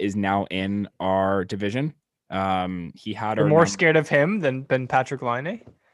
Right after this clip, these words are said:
Speaker 1: Well, he had our number in the play-in round, right, with Columbus. So
Speaker 2: That's just Columbus having our number.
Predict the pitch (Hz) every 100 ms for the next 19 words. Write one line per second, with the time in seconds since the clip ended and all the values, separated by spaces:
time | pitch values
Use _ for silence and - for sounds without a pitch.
0 | _ _ _ _ _ _ _ 131 143 147
1 | 208 185 110 110 135 107 92 - 95 101
2 | 101 95 87 90 - 113 107 92 76 82
3 | 107 - 101 - 107 85 85 - 104 104
4 | 101 _ _ _ _ 131 147 131 131 127
5 | 120 107 - - 113 113 113 110 110 113
6 | 107